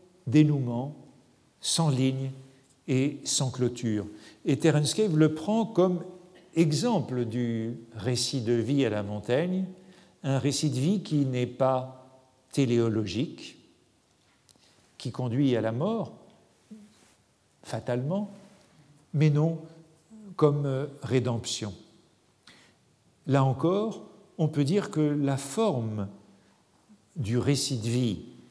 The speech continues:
de Montaigne, c'est celle du voyage. C'est celle de la chasse et c'est idéalement celle de la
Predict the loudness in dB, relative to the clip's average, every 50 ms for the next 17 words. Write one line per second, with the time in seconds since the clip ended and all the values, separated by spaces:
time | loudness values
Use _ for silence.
0 | _ _ _ _ 0 0 2 2 2 -2 -2 0 0 0 0 0 -2 -4 -6 -10
1 | -16 -20 -20 -20 _ _ _ _ _ -20 _ _ _ _ _ _ _ _ _ _
2 | -4 -2 0 0 0 0 0 2 2 2 2 0 0 0 0 0 2 0 0 -2
3 | -4 -2 -2 -2 0 -2 -2 -4 -6 -8 -12 -16 -18 -20 -20 -20 -20 _ _ _
4 | _ _ _ -20 -20 _ _ -20 -20 -20 _ _ _ _ -10 -6 -2 -2 0 0
5 | 2 4 4 4 4 4 2 2 4 4 6 4 4 4 2 0 0 0 -2 -4
6 | -2 0 0 0 0 -2 -8 -10 -12 -12 -14 -16 -20 -20 -20 -20 -20 -20 -20 -20
7 | _ _ _ _ _ -4 -2 2 2 2 2 2 0 2 2 2 2 2 0 -2
8 | -2 -2 -2 -2 -2 -2 0 2 2 2 2 0 0 0 2 2 2 2 0 0
9 | -2 -2 -2 0 0 0 0 -2 -4 -8